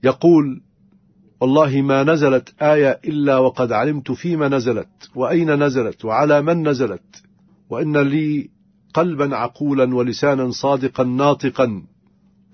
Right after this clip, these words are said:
وقال لأصحابه يوما: "سلوني عن كتاب الله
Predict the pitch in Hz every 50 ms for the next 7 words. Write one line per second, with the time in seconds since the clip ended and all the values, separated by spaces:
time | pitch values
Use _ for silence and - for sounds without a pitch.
0 | _ _ _ 120 120 131 139 147 139 135 131 - - _ _ - 160 175 170 160
1 | 143 139 139 - 123 - - - 151 156 151 135 131 120 131 151 156 156 147 147
2 | 147 143 139 - - _ _ _ _ _ _ _ _ _ _ - - 151 151 165
3 | 196 226 214 185 160 147 131 120 123 131 - - 131 123 - 135 123 117 107 107
4 | 104 107 117 113 110 107